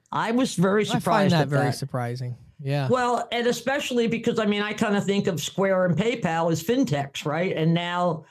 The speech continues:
Speaker 1: so it's almost like a
Speaker 2: Sure.
Speaker 1: flip.
Speaker 2: Yeah, that's actually really interesting. Yeah, you would think that the fintechs would, you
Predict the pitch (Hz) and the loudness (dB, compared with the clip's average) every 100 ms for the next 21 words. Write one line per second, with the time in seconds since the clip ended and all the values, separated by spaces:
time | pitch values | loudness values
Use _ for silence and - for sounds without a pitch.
0 | - - - - 185 190 202 202 - 170 | -20 -20 -10 -4 -2 0 2 2 2 0
1 | 160 - 220 262 - - - 135 _ _ | -2 -2 -2 -2 -6 -16 -20 -20 _ _
2 | _ _ _ _ 135 135 170 160 147 160 | _ _ _ _ -6 -2 0 -2 -2 -2
3 | 180 160 165 156 147 151 139 143 135 147 | -2 0 0 2 2 0 -2 -2 0 2
4 | 151 143 170 160 196 190 160 156 135 165 | 2 4 2 2 0 -2 -4 -6 -2 -2
5 | 156 143 - 143 139 139 135 | 0 -2 -2 -2 0 2 0